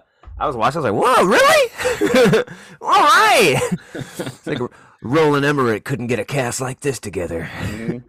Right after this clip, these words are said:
Speaker 1: <laughs> Suck it.
Speaker 2: <laughs>
Speaker 1: Only the pulling star power of Tim Burton. <laughs>
Speaker 2: Yeah.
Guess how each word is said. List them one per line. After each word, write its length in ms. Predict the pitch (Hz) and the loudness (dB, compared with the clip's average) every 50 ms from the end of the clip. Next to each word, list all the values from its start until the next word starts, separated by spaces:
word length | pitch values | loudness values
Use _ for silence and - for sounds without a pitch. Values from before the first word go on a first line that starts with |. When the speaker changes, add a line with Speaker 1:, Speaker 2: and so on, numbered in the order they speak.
| _ _ - | _ _ -20
Speaker 1:
<laughs> 260 | _ _ _ _ _ 196 | _ _ _ _ _ -16
Suck 340 | 196 - - 170 117 - - | -12 -8 -8 -8 -8 -8 -8
it. 280 | 139 - - - - - - - - _ _ _ _ _ - - - - - - 135 123 | -10 -10 -10 -12 -14 -16 -20 -20 -20 _ _ _ _ _ -20 -20 -20 -20 -16 -16 -16 -16
Speaker 2:
<laughs> 760 | - _ - 104 - - - - - _ _ _ _ _ _ - | -14 _ -16 -16 -16 -18 -20 -20 -20 _ _ _ _ _ _ -6
Speaker 1:
Only 300 | - 175 190 196 202 208 | -4 -2 0 0 0 0
the 140 | 175 185 165 | -2 -2 -4
pulling 800 | - _ - 165 196 196 202 196 196 202 202 208 208 214 208 - _ _ _ _ _ | -6 _ -4 -2 0 2 4 4 4 2 0 -2 -4 -8 -10 -12 _ _ _ _ _
star 420 | - - - - - 202 196 202 - | -14 -12 -8 -4 -2 0 0 0 -2
power 420 | - 165 165 175 175 165 135 113 | -2 -4 -4 -2 -2 0 0 0
of 160 | 113 110 92 - | 0 -2 -2 -2
Tim 260 | - 143 165 180 185 | -2 -2 -2 0 0
Burton. 600 | 175 190 180 - 147 123 101 92 87 80 87 - - - 107 110 - - - | 0 0 0 -2 -4 -8 -10 -12 -12 -12 -10 -10 -8 -8 -10 -10 -12 -12 -8
<laughs> 280 | - 170 143 - 151 143 | -8 -8 -6 -4 -6 -6
Speaker 2:
Yeah. 340 | 101 104 104 101 98 90 85 | -4 -4 -2 -2 -2 -4 -6